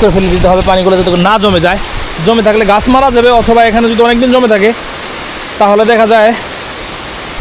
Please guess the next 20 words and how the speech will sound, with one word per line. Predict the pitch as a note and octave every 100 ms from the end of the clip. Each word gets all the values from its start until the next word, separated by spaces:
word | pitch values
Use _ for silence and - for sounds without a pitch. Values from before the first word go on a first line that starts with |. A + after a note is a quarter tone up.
| - F3
আপনার | F3+ G3+ F#3 E3+
মশায় | E3+ A#3 A3 G#3
তৈরি | A3 G3+
হবে। | F#3 D3 C#3 - - - -
তো | G3+
এটা | G3+ G#3 G3+
কোনোভাবেই | G#3+ G#3+ A3 A3 G#3
ভালো | F#3 F3+ G3+
না। | F#3 G3+ - - - - - - F#3
তো |
এই | F#3
জন্যে | G#3+ G#3 G#3 A#3 - - - - F3
এখন | F#3+ F#3
ছাদে | G#3+ G3
আসলাম | E3 F#3+
দেখার | F#3+ F#3 G3
জন্য | G3+ F3
যে | F3+
পানি, | F#3 F#3+
আহ, | F#3+ - - - - - - - F#3+ F#3+